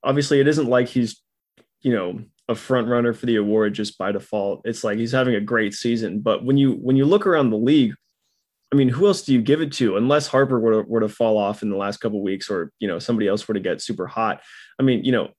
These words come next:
Acuna is out, Tatis might be out for this season. DeGrom, he was having such a, a, you know, amazing year that before he got hurt, he was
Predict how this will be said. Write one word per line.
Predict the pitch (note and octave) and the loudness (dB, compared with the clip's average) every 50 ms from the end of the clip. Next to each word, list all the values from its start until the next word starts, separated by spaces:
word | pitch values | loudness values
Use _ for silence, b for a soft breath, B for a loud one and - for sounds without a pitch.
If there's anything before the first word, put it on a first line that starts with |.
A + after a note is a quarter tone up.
| _ _ _ - | _ _ _ -8
Acuna | A2+ - - - D3 D#3 D#3 D3 | -8 -6 -2 2 2 4 4 4
is | C#3 C3+ A#2 - | 4 4 2 2
out, | - A2+ A2+ A2+ E2+ - | 0 2 2 0 0 -2
Tatis | - A#2 A2 G#2+ - - - D3 C#3 C3 - | -2 -4 -4 -4 -2 2 4 4 4 4 2
might | C3 A#2+ A#2 | 0 0 0
be | A2+ A#2+ | 2 2
out | A2+ G#2+ F2+ - | 2 2 0 -2
for | - A#2 | -4 -4
this | A2 G#2+ G#2 - | -4 -2 -2 -2
season. | - A2 A2 G#2 A2 A2 G#2 G#2 - _ - | -2 -4 -2 -2 -2 -4 -4 -4 -8 _ -2
DeGrom, | B2 A2 - A2+ A2+ A#2+ C3 D3 D#3 D#3+ D#3+ E3 E3 D3 - _ _ _ _ | -2 -2 0 0 2 4 4 4 4 4 4 2 0 -2 -6 _ _ _ _
he | - C#3 | -2 0
was | C#3 C#3 C3 C3+ | 2 2 2 2
having | C#3 C3+ B2+ C3 A#2+ | 2 2 2 0 0
such | - C3 B2+ - B2+ | 0 -2 -2 -2 -2
a, | A2 - - _ - | -4 -4 -6 _ -2
a, | A2+ A2+ G#2 - _ _ _ _ _ - | -2 -2 -2 -6 _ _ _ _ _ -4
you | A#2 A#2 | -2 -2
know, | A2 G2+ F#2 F#2+ F#2 - - _ _ _ _ | 0 0 -2 -4 -8 -12 -18 _ _ _ _
amazing | A2+ A2+ A#2+ A#2+ B2 A#2+ A2+ A2+ A2 | 0 2 2 2 2 2 0 0 0
year | A2 A2+ A2+ A2+ G#2+ | 0 2 2 2 2
that | G#2 F#2+ F#2 - | 0 -2 -4 -6
before | A2 G#2 - A#2+ A2+ A2 | -10 -6 -2 -2 0 0
he | A#2 A#2+ | 0 0
got | A#2+ G#2+ F#2 G2 | 0 0 -2 -2
hurt, | G#2 G#2+ G#2+ F#2 G2+ | -2 -2 -2 -2 -2
he | A2 A#2+ | -2 0
was | A#2+ A2+ G#2 G#2 - | 0 0 -2 -4 -8